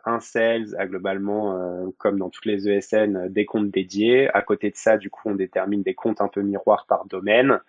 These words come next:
Et du coup, derrière, on essaye de trouver les bonnes bases B two B.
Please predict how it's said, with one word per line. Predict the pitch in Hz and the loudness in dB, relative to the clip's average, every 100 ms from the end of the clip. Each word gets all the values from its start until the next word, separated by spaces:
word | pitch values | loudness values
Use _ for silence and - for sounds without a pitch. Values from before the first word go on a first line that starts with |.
| - - - _ | -16 -20 -20 _
Et | - 113 | 0 2
du | 101 98 | 0 -6
coup, | - 120 120 | -4 -4 2
derrière, | 101 95 101 110 127 127 - | 4 6 6 8 6 6 -2
on | 101 | -6
essaye | 98 92 110 107 | -6 -4 -4 -2
de | 95 | -6
trouver | - 107 98 110 | -8 -8 -2 0
les | 107 98 95 - - | 2 0 -2 -6 -18
bonnes | 113 101 117 113 | -2 6 6 6
bases | 107 113 113 101 | 6 6 6 2
B | 98 98 | -16 -18
two | 101 | -18
B. | 95 117 | -18 -18